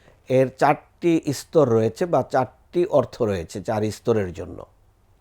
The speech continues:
প্রথম স্তরের হেদায়েত হলো আল্লাহ রাব্বুল আলামিন সমগ্র সৃষ্টিকে সৃষ্টি করেছেন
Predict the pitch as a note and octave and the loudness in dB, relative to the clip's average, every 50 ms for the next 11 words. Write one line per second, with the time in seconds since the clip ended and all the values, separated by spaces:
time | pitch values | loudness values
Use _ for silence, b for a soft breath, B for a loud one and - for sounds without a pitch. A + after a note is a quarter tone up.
0 | _ b b b b b b b b b b b b b - E3 D#3+ - A3 A#3 | _ b b b b b b b b b b b b b 2 2 4 6 6 6
1 | A#3 A3 G#3 - - A#3 G#3 G#3+ G#3 F3 D#3 D3 D3+ E3+ F3+ F#3 F3+ - C#3 C3+ | 6 4 0 2 4 4 6 6 6 6 4 6 6 8 6 6 4 4 2 6
2 | B2+ B2+ D3 E3+ F3+ - _ _ _ _ _ _ _ _ _ _ _ _ _ _ | 6 8 6 6 4 0 _ _ _ _ _ _ _ _ _ _ _ _ _ _
3 | _ b b b b b b b b b - C#3 D#3+ F3+ F#3 F#3 E3 D3 E3+ D#3 | _ b b b b b b b b b 4 6 8 10 8 8 6 6 6 6
4 | D#3 D#3 D3+ D3+ D3+ D3 C#3+ D3+ E3 F3+ F3+ E3+ - - D3 D3+ F3 E3+ D#3 D3 | 8 8 8 6 6 4 4 4 4 2 2 0 2 0 2 2 2 0 0 2
5 | E3 E3 D#3+ D#3 - - D#3+ D3+ - - - E3 D#3 - - D3+ D3+ C#3+ C#3 C3+ | 2 4 4 4 2 0 -4 -4 -4 -6 -6 -8 -6 -2 2 4 4 4 4 2
6 | - - D3+ C#3 - - - C3 C3+ C3+ A#2+ A#2 - - - C3+ C3 D3 | -2 -6 -8 -8 -8 -8 -6 -2 0 2 2 2 0 0 -2 0 0 -2